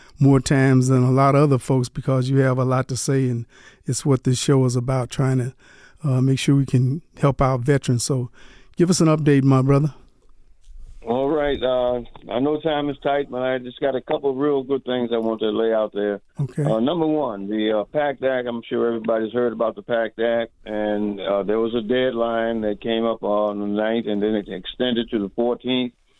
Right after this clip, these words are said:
Speaker 2: But what I want the people to understand is, even though those deadlines are gone, you can still file for your pact Act, uh, illnesses. Um, the only difference is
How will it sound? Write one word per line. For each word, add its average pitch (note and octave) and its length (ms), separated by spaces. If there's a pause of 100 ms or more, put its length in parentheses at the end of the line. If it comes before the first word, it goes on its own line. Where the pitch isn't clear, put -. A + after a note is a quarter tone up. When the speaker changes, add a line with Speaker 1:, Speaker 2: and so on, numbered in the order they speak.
(160)
Speaker 2:
But G2+ 80
what A2 180
I C3+ 40
want C#3+ 240
the C3+ 80
people C3+ 320
to B2+ 100
understand B2 600
is, G#2+ 180 (300)
even C3 300
though C3 180
those B2 320
deadlines B2+ 540
are G#2+ 60
gone, G2 400 (400)
you A2 140
can B2 260
still C3+ 380
file B2 400
for A#2 100
your G#2 140
pact A2 360
Act, G#2+ 260 (200)
uh, F#2+ 320 (160)
illnesses. A#2+ 640 (640)
Um, F#2+ 400
the G#2 120
only B2+ 260
difference C#3+ 460
is A2+ 360